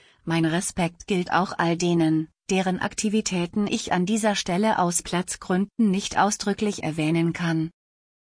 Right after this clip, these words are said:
Zusammen mit dem Beigeordneten wünsche ich allen Mitbürgerinnen und Mitbürgern sowie unseren Nachbarn besinnliche Feiertage und ein glückliches neues Jahr, in dem wir das gute Tun für die Zukunft gemeinsam fortsetzen können.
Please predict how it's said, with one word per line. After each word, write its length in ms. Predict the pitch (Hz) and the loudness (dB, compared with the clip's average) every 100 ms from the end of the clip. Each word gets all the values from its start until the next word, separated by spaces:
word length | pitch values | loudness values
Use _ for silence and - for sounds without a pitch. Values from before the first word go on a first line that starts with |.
| _ _ _ _ _ _ | _ _ _ _ _ _
Zusammen 520 | - 214 196 202 247 | -4 0 2 4 6
mit 180 | 233 208 | 4 4
dem 160 | 233 214 | 2 4
Beigeordneten 920 | 180 180 190 170 170 202 190 185 170 | 2 2 2 0 0 -4 -4 -2 0
wünsche 360 | 170 208 - 233 | 2 2 2 0
ich 220 | 226 - | 0 0
allen 300 | 185 202 214 | 0 2 2
Mitbürgerinnen 840 | 233 - 180 175 165 170 170 196 | 2 -2 -2 0 0 2 0 0
und 240 | 170 160 | -2 -4
Mitbürgern 640 | 180 208 - 170 170 202 190 | -4 -4 -2 0 2 2 2
sowie 300 | 180 170 196 | 2 2 0
unseren 420 | 190 190 190 185 | 0 0 0 2
Nachbarn 480 | 175 196 - 170 160 | 2 0 -2 -2 0
besinnliche 600 | 165 165 220 254 233 214 | -2 2 4 4 2 0
Feiertage 720 | - 165 156 - 185 190 202 | 0 0 2 0 0 0 -2
und 160 | 170 170 | -2 0
ein 200 | 180 185 | 2 2
glückliches 520 | 214 - 220 214 - | 0 0 0 0 0
neues 400 | 190 202 226 - | 0 0 0 -2
Jahr, 360 | 170 160 220 254 _ - - - - | 0 0 0 -2 _ -20 -20 -16 -2
in 160 | 190 | 0
dem 260 | 190 202 202 | 2 2 2
wir 120 | 190 | 2
das 260 | 175 170 - | 0 -2 -2
gute 320 | 220 226 208 | -2 0 -2
Tun 280 | - 196 185 | 0 0 0
für 140 | 208 | 0
die 140 | 185 175 | -2 -2
Zukunft 640 | - 220 208 196 - - | -2 0 0 0 -2 -2
gemeinsam 580 | 180 170 185 202 196 196 | 0 2 2 2 0 0
fortsetzen 720 | 202 208 - 185 - 170 160 | 0 -2 0 -4 0 0 0
können. 460 | 165 151 151 151 | 2 2 4 0